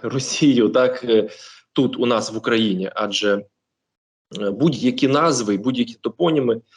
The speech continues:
це є, е, пропаганда, і в тому числі і наявність у нас, е, такої великої кількості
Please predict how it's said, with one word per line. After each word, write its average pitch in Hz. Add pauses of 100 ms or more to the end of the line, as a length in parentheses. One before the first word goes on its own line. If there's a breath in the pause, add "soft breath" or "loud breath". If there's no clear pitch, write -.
це -
є, 131
е, 107
пропаганда, 127 (340)
і 110
в -
тому 131
числі 117
і 117
наявність 113
у 110
нас, 110
е, 104 (340)
такої 113
великої 127
кількості 117